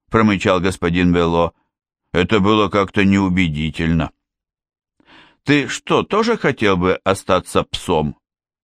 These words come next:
спросил я. У меня в голове не укладывалось,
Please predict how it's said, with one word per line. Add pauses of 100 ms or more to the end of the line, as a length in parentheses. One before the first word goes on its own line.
(280)
спросил
я. (1040)
У
меня
в
голове
не
укладывалось,